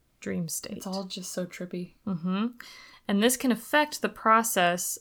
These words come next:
Speaker 1: of emotional regulation that happens while we're sleeping in rem. So remember I said dreams can sometimes help us process our emotions?
Speaker 2: Mm-hmm.
Speaker 1: Um, like, if you're going through anxiety or if you're, you know, whatever time, they'll show up in your dreams in certain ways.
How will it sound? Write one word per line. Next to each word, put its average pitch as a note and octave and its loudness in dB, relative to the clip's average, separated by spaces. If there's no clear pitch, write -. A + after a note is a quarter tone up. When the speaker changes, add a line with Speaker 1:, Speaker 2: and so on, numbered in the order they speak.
Speaker 1:
of F#3+ 2
emotional G3+ 4
regulation F3+ 0
that G3+ -4
happens G#3 -2
while F3 6
we're F3 -2
sleeping E3+ -4
in D#3 -8
rem. F3 -2
So F#3 -6
remember G3+ 2
I G3 6
said F#3 2
dreams F#3 -2
can F#3+ -2
sometimes F3+ -4
help E3+ -6
us F3 -4
process F3 -4
our E3+ 0
emotions? A3 -4
Speaker 2:
Mm-hmm. F#3 0
Speaker 1:
Um, F3 2
like, F3 -4
if F3+ -6
you're F3 -2
going F3 -2
through F3+ -2
anxiety G3+ 2
or E3 -2
if E3+ -10
you're, E3+ -4
you A3 -2
know, F3+ -2
whatever G3 2
time, F3+ -2
they'll F3+ -2
show G3+ 2
up G3+ 2
in F#3 0
your F3 -2
dreams F3+ 0
in F3+ 0
certain - -8
ways. F3+ -2